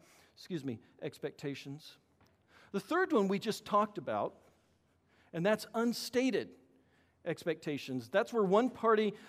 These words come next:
has assumed expectations, but they fail to communicate those expectations with the other party, or they don't communicate it well. And then at that point, we've just got a communication problem, uh, or they're just flat out not stated,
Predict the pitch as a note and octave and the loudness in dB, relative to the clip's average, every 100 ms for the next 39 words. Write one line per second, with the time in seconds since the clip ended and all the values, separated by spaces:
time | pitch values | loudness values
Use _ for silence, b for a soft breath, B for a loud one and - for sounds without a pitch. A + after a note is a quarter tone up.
0 | B F#3 E3 B F#3 F#3+ - F3 - B3+ | B -20 -20 B 0 0 0 -6 -2 4
1 | B3 - G3 - G#3+ G3 - G3 G3 F#3 | 4 4 0 -2 0 -2 0 0 0 -4
2 | D3 F3+ F#3+ F3 - G#3+ A#3 A3 - F3+ | -4 -2 0 0 4 6 6 4 -2 0
3 | F#3 A#3 A3+ - E3+ E3 E3+ F3+ F3+ - | 2 2 0 0 0 2 0 0 -2 -4
4 | F#3+ - F3 E3+ F3+ F3+ E3+ E3+ - G#3 | -6 -4 -2 -2 -4 -4 -4 -2 2 2
5 | A#3 - D#3+ E3 F3 F#3+ F3 E3+ E3 F#3 | 2 -4 -2 0 0 0 0 2 2 2
6 | F#3+ - F3 E3+ D#3+ E3 D3 D3+ F3 G2 | 2 -2 0 0 -2 -2 -2 2 2 2
7 | - - b b b b b b b D#3 | -4 -20 b b b b b b b -4
8 | D3+ F3+ F3 F3 D3 F#3+ G3 F#3+ E3+ D#3+ | 0 0 0 -2 2 2 2 0 -2 -2
9 | F3 F3+ E3 G3 D#3+ - F3+ E3+ - G#3+ | -4 -6 -6 -6 -6 -4 -2 -2 0 0
10 | - E3 - C#3 A#2+ E3 F3 - B B | 0 -6 -4 -2 -2 -2 -6 -10 B B
11 | - D3+ D#3 F3+ D3 F3 F3 F#3 B3+ - | -6 -2 -2 0 0 0 -2 -6 -8 -8
12 | G#3+ G#3 G3 E3+ F3 - - - A3 D3+ | -4 -2 -2 -4 -8 -10 -12 -8 -6 -4
13 | A2+ | -8